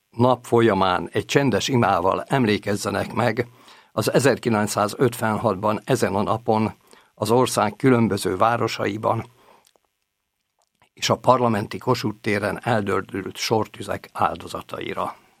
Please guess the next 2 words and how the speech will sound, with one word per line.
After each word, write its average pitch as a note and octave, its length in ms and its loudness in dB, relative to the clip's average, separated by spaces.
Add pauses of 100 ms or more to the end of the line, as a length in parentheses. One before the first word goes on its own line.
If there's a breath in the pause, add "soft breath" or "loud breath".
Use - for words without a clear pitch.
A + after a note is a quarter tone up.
(760 soft breath)
Imáikat G#2+ 600 -2
megköszönöm. - 760 -10